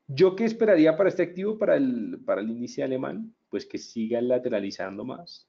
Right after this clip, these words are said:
siga en etapa lateral. Y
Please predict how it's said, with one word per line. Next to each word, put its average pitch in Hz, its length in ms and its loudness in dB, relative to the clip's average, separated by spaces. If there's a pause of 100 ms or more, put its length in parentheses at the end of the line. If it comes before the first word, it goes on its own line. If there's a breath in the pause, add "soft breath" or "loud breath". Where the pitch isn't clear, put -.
(140)
siga 98 420 -8
en 104 240 -8
etapa 98 380 -2
lateral. 160 500 0 (420 soft breath)
Y 226 360 2